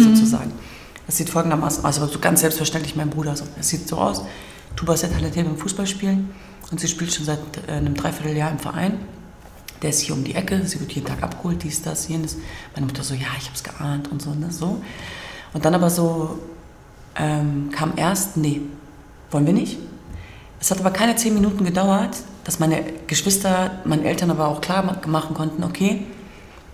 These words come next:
Speaker 2: erinnert euch daran, wie Tuba noch vor ein paar Monaten war und überlegt jetzt, wie sie jetzt ist."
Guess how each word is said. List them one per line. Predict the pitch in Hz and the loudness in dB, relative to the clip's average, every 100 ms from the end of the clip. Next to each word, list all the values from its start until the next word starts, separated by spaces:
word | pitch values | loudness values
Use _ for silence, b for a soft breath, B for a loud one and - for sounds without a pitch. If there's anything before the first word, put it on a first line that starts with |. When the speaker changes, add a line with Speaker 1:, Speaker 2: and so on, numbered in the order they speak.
| B - | B -2
Speaker 2:
erinnert | 160 143 226 | 2 4 2
euch | 226 226 | 2 0
daran, | 214 214 233 254 175 | -2 0 0 -2 -6
wie | |
Tuba | - 175 175 165 - - - - - - - | -6 0 2 2 0 -10 -12 -14 -18 -20 -4
noch | 165 | -2
vor | - 165 | 0 0
ein | |
paar | 165 | 4
Monaten | 175 220 226 247 | 4 4 2 0
war | 262 330 - - - - - - - - - - | 0 -2 -8 -14 -18 -20 -20 -20 -20 -20 -20 0
und | 175 175 170 - | 4 4 2 0
überlegt | 165 170 175 | 4 6 6
jetzt, | 190 190 | 4 2
wie | |
sie | 165 160 | 2 0
jetzt | 151 - | 0 -2
ist." | - - | -6 -10